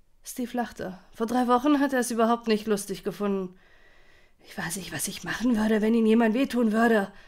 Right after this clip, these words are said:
hatte Perry mit seiner zittrigen kleinen Stimme gesagt. Steve hatte nichtssagend gelächelt und gewartet, dass der andere sich endlich verzog.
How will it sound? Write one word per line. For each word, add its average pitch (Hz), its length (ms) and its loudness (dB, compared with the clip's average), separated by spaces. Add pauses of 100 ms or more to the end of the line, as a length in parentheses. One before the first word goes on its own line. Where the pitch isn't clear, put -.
(380)
hatte - 240 -14
Perry 233 400 -2
mit 202 160 0
seiner 196 260 0
zittrigen 208 480 -2
kleinen 202 260 0
Stimme 208 360 -2
gesagt. 196 580 -4 (720)
Steve 269 240 -4
hatte 285 220 2
nichtssagend 240 500 0
gelächelt 247 460 -2
und 196 160 -6
gewartet, 202 420 -4
dass 220 140 -6
der 226 160 -2
andere 202 340 -2
sich 202 220 -8
endlich 190 280 -12
verzog. - 540 -14